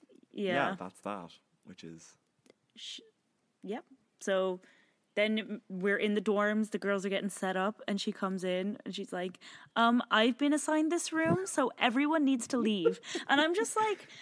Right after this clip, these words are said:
Speaker 1: "How did you go here knowing so little about how anything works?"
Speaker 2: I know.
Speaker 1: Like, like,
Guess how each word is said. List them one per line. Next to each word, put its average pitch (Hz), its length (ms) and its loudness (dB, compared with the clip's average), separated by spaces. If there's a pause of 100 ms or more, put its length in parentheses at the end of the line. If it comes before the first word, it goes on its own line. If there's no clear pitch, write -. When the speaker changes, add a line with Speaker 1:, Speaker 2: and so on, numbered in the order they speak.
(120)
Speaker 1:
"How 403 320 2
did 440 220 0
you 349 140 4
go 262 300 4
here 226 320 2
knowing 220 440 4
so 277 460 2
little 220 540 2
about 185 300 -2
how 185 380 2
anything 208 560 4
works?" 180 320 0
Speaker 2:
I 120 120 0
know. 98 500 0 (960)
Speaker 1:
Like, 247 500 2 (580)
like, 247 320 4